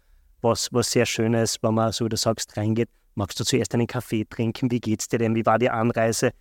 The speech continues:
Das sind Kleinigkeiten, aber ich finde, das macht einfach einen riesen Unterschied aus im, im Kontext dieser, dieser Human Skills.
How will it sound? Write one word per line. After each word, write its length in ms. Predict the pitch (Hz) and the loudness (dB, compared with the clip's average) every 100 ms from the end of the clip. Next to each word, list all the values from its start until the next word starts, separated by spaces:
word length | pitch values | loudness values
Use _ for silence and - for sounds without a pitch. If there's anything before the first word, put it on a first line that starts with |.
| _ - | _ -4
Das 100 | - | 0
sind 160 | 123 | 2
Kleinigkeiten, 500 | 123 113 127 117 113 | 2 2 2 2 2
aber 80 | 113 | 2
ich 60 | 104 | 0
finde, 140 | 117 | -2
das 100 | - | 0
macht 200 | 113 - | 0 2
einfach 160 | 107 - | -2 -2
einen 80 | 104 | -2
riesen 260 | 113 123 | -2 -2
Unterschied 400 | 113 113 110 110 | -2 0 -2 0
aus 240 | 101 101 110 | 0 0 0
im, 160 | 104 - _ - | -2 -4 _ -8
im 80 | 135 | -6
Kontext 440 | - 104 113 - | -2 -2 -2 -2
dieser, 340 | 113 - 104 107 | -4 0 0 -2
dieser 240 | 107 110 | -2 -4
Human 300 | - 107 101 | -2 0 0
Skills. 440 | - - - - | -2 -4 -4 -6